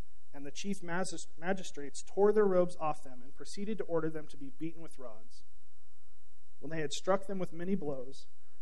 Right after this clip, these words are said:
they threw them into prison, commanding the jailer to guard them securely. And he, having received such a command, threw them into the inner prison and fastened their feet in the stocks.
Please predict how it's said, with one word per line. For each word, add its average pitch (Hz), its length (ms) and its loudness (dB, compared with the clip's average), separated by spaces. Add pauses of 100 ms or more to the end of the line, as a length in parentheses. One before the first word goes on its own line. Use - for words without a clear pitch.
(160)
they 143 100 0
threw 196 280 0
them 190 160 2
into 185 160 0
prison, - 460 -2 (180)
commanding 185 480 0
the 208 80 4
jailer 151 380 0
to - 160 0
guard 165 280 2
them 170 120 -2
securely. - 560 -2 (600)
And 151 140 -2
he, 170 420 0
having 160 220 -2
received 214 440 0
such 156 200 0
a - 60 0
command, 123 400 -2
threw 185 240 0
them 190 160 0
into 190 240 0
the 175 80 -2
inner 165 240 -2
prison 135 460 -2 (420)
and 131 100 -2
fastened 160 480 0
their 170 80 0
feet 147 240 0
in 131 80 -2
the 139 60 -2
stocks. - 580 -2